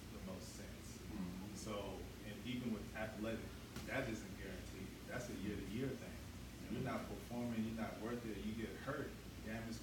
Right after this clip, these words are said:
Speaker 1: goods, you're out of there.
Speaker 2: One year, but
Speaker 1: So all you have to make sure you perform, and that's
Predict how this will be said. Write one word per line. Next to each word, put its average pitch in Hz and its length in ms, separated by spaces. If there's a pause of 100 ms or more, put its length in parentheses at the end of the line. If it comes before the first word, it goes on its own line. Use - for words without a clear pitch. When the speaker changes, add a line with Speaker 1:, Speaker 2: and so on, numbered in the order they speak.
Speaker 1:
goods, 113 300
you're 120 140
out 117 160
of 98 80
there. - 160 (120)
Speaker 2:
One 92 160
year, 95 160
but - 220 (640)
Speaker 1:
So 107 240 (320)
all 107 160 (160)
you 147 140
have 117 180
to 104 80
make 107 200
sure 120 140
you 110 140
perform, 107 360
and 107 120
that's 117 200